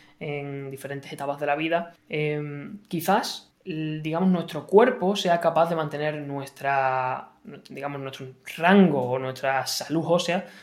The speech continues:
con menores volúmenes de calcio al día, ¿vale? Este motivo de necesitar, entre comillas, tanto calcio al día,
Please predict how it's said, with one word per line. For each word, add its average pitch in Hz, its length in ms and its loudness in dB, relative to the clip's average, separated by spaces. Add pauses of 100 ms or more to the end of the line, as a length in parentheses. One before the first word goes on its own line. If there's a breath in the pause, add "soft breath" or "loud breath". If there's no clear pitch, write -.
(180 loud breath)
con 175 380 4
menores 151 540 4
volúmenes 135 360 -8
de 139 100 -8
calcio 131 420 -10 (340 soft breath)
al 127 180 -8
día, 123 300 -10
¿vale? 190 360 -8 (440 loud breath)
Este 190 400 4
motivo 185 680 4
de 151 260 0
necesitar, 147 760 0
entre 165 260 -2
comillas, 156 400 -2
tanto 156 300 0
calcio 147 400 -2
al 135 160 -2
día, 147 420 0